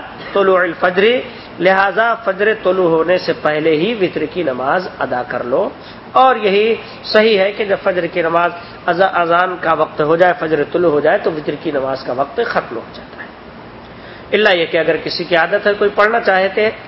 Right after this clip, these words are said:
چاہتا ہے تو اللہ کے رسول صلی اللہ علیہ وسلم کی سنت موجود ہے کہ آپ بارہ رکعت پڑھا کرتے تھے۔ وعن عائشہ رضی اللہ تعالی عنہا قالت:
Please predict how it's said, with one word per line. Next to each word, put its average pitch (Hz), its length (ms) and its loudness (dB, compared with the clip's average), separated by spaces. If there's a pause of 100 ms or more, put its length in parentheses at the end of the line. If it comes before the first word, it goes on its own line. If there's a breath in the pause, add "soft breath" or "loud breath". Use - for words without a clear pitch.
چاہتا 165 400 2
ہے 240 120 0 (280 loud breath)
تو 233 80 0
اللہ 240 120 4 (100)
کے 196 60 2
رسول 180 280 -2
صلی 170 120 -2
اللہ 160 140 2
علیہ 151 160 2
وسلم 156 280 -4
کی 160 100 -8
سنت 160 380 2 (460 loud breath)
موجود 170 380 4
ہے 165 120 2
کہ 170 100 0
آپ 165 260 2
بارہ 151 220 2
رکعت 139 440 0
پڑھا 139 240 0
کرتے - 260 -12 (180)
تھے۔ 57 160 -12 (2250 loud breath)
وعن 240 220 8
عائشہ 254 380 2
رضی 233 200 2
اللہ 214 360 4
تعالی 196 280 2
عنہا 190 480 -2 (340)
قالت: 196 340 6